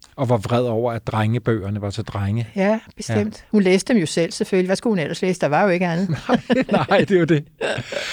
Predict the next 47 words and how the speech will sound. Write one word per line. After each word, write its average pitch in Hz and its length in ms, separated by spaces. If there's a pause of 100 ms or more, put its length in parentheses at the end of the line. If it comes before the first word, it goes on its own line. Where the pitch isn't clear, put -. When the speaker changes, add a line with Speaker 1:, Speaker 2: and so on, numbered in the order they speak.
(180)
Speaker 1:
Hvad 160 100 (120)
betød 196 360
det 175 180
der 175 200
mystiske, 143 800 (100)
jeg 147 80
vil, 170 80 (120)
nu 147 120
kalder 143 200
det 127 100
mystiske 131 520
udtryk, 123 540 (320)
altså 123 200
hendes 113 300
rejseprojekt 123 800
Jorden 131 340
Rundt 123 260
blev 123 140
kaldt 110 300
Jorden 131 400
Rundt - 400
Uden 123 300 (120)
Hat? - 340 (640)
Speaker 2:
Jamen, 160 120
det 208 80
betød 226 240
simpelthen, 220 480
at 208 60
hun 202 120
kunne 190 200
rejse 190 360
uden 208 120
den 190 160
der 190 180
spejderhat, 175 720 (180)
som - 180
man 160 160
havde 170 160
på, 185 200
når 180 120
man 170 140
var 160 80
i 156 60
fuld 165 240
uniform. 170 460
Den 185 160
der 165 260